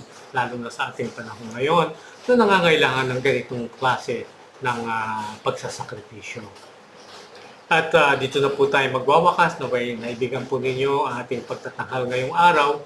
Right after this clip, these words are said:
At, ah, bago ko po kayo lisanin, nais ko kayong imbitahan na mag-like, magkomento, at i-share din po ninyo ang video ito. At,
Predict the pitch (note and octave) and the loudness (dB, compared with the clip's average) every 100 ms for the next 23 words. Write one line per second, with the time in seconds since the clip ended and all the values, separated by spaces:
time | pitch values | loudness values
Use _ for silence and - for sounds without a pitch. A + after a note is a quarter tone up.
0 | - - - C3 - C3 B2 A#2 B2 B2+ | -16 -20 -4 -4 -2 -4 -4 -2 -2 -2
1 | B2+ - B2 C3 B2 A2+ - F3 F3 E3+ | -4 -4 -4 -2 -4 -6 0 2 4 2
2 | D3+ B2+ - C3+ C3 B2+ D#3+ D3+ G3 G3 | 0 -2 -6 -6 -4 -4 -6 -4 -2 0
3 | D#3 D#3 D#3 C#3 A#2 A#2 B2+ D3+ D#3+ E3 | 0 -2 -2 -6 -10 -12 0 4 6 6
4 | D#3+ - - - B2 - A#2+ A#2 B2+ A#2+ | 2 -4 -14 -14 -14 -8 -8 -4 -4 -4
5 | - A#2+ B2 C#3 - D#3+ - B2+ A2+ A2+ | -6 -4 -4 -4 -6 -6 -2 -2 -2 -8
6 | - A#2 A2+ A2+ A#2+ A2 A#2+ - G#2+ G2+ | -10 -10 -8 -8 -10 -8 -10 -10 -14 -16
7 | - - - - _ - - - - C3 | -16 -16 -16 -20 _ -20 -20 -10 -6 -2